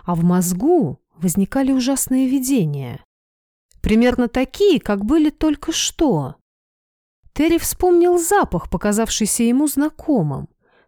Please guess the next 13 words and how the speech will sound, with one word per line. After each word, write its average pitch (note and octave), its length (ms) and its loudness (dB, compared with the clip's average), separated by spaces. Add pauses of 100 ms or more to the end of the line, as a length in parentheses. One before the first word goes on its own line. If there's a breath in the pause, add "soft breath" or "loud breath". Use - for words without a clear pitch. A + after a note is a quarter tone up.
(140)
Там, C#4+ 280 2
в - 120 -10
катакомбах. G3 880 -2 (540)
Аромат B3 420 0
шел A#3+ 320 -2
от C4 180 -4
тюков, - 600 0
которые A3 500 -2
переносили A3+ 760 0
двое G3+ 440 0
в E3 80 -2
овальной C4+ 380 0
пещере. F#3 800 -2